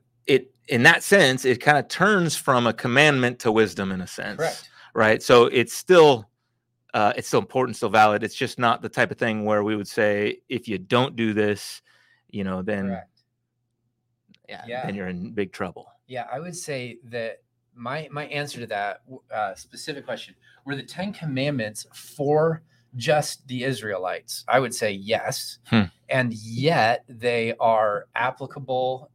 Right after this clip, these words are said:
Speaker 2: and for all humanity,
Speaker 1: Mm-hmm.
Speaker 2: right?
Speaker 1: That's
Speaker 2: So
Speaker 1: good.
Speaker 2: even if Jesus doesn't explicitly reinforce or recommand something in the Sabbath,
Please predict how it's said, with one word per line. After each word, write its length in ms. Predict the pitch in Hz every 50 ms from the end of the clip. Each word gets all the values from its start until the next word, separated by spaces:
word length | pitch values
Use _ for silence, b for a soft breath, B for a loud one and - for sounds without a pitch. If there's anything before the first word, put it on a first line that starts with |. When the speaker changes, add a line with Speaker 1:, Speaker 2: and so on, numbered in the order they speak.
| _ -
Speaker 2:
and 380 | 120 110 107 107 107 104 98 _ _
for 380 | - - - 123 110 104 - _ _ _ _ _ _ _ -
all 220 | 147 127 123 123
humanity, 640 | 123 - - 123 113 110 107 107 110 107 - 107 107
Speaker 1:
Mm-hmm. 320 | - 135 127 139 175 208 202
Speaker 2:
right? 240 | 110 117 117 - _ -
Speaker 1:
That's 180 | - - - -
Speaker 2:
So 160 | 240 220 -
Speaker 1:
good. 100 | - -
Speaker 2:
even 180 | 180 190 214 220
if 100 | 190 -
Jesus 360 | 117 127 147 147 - 135 113 101 98 _
doesn't 440 | - 117 123 143 143 156 139 131 - - _ _ _ _ _ _ _ _ - 143 135 - - -
explicitly 1000 | - _ - - 175 190 185 - - 143 123 - 127 123 117 113 110 107 101 - _ _ _ _ _ _
reinforce 640 | 117 123 139 147 135 123 - - 131 131 123 120 -
or 80 | 104 104
recommand 800 | 104 117 120 - - - - 113 85 98 98 104 113 131 156 156
something 420 | - - 165 156 147 165 151 131 -
in 120 | 127 135
the 80 | 151 156
Sabbath, 440 | 139 - 170 170 175 180 175 -